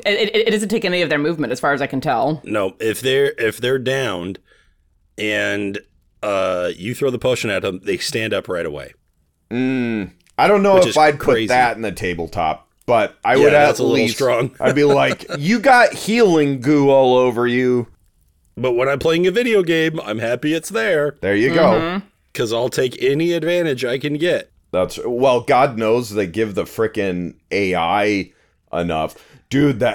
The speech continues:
Speaker 3: A I can be brutal.
Speaker 2: Have you, have you tried Tactician yet at all?
Speaker 3: I'm scared.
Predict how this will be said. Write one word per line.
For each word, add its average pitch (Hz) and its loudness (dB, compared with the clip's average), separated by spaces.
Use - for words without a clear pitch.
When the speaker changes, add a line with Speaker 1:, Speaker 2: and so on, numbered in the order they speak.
Speaker 3:
A 170 4
I 110 0
can 110 -6
be 95 -8
brutal. 78 -8
Speaker 2:
Have 131 -4
you, 127 -2
have 120 -4
you 117 -2
tried 104 -4
Tactician 98 -6
yet 101 -6
at 90 -6
all? 90 -4
Speaker 3:
I'm 175 -2
scared. 165 0